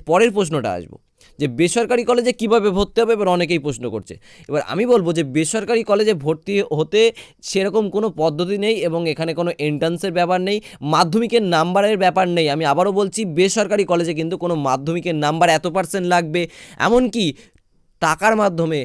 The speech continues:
অর্থাৎ বেসরকারি কলেজ যেহেতু এখানে টাকা একটু বেশি নেয় এবং যার কারণে তিরিশ পার্সেন্ট নাম্বার পেলেও এই বেসরকারি কলেজে ভর্তি নিয়ে নেবে, কারণ ওরা টাকা নিয়ে তোমাদেরকে পড়াবে এবং সেই বেসরকারি কলেজের একটা সার্টিফিকেট দেবে। এরপরে আরও বিস্তারিত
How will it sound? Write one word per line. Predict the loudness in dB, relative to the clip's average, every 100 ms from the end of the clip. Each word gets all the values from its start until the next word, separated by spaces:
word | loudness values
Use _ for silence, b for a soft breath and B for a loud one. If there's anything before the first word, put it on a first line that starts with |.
| B B
অর্থাৎ | -2 -2 0
বেসরকারি | 0 0 0 0 2
কলেজ | 2 2
যেহেতু | 0 -2 -2
এখানে | -2 -4 0
টাকা | 2 2 0
একটু | -2 -2
বেশি | -2 0 2
নেয় | 2 0 B -6
এবং | -4 -2 2
যার | 2 4
কারণে | 2 2 0 -2 b -4
তিরিশ | -2 -2 0
পার্সেন্ট | -2 0 0 0
নাম্বার | 2 2 2
পেলেও | 4 2 2 B -4
এই | 0
বেসরকারি | 0 0 0 -2 0
কলেজে | -2 0 -2 -2
ভর্তি | -4 -2 0
নিয়ে | 0 0
নেবে, | -4 -8 B 0
কারণ | 0 0 -6 -2
ওরা | 0 0 B B _ 0
টাকা | 2 0 0
নিয়ে | 0 -4 -6 b _ _ _
তোমাদেরকে | -4 -2 0 -2 -2
পড়াবে | 2 2 4 2 B B
এবং | -2 0
সেই | -2 -2
বেসরকারি | -2 -2 -2 -2 0
কলেজের | -2 -2 -6 B B
একটা | -8 -4
সার্টিফিকেট | -2 -2 -2 -2 -2 -4
দেবে। | -6 -10 b -8
এরপরে | -4 -2 -2 0
আরও | 0 0
বিস্তারিত | 0 0 0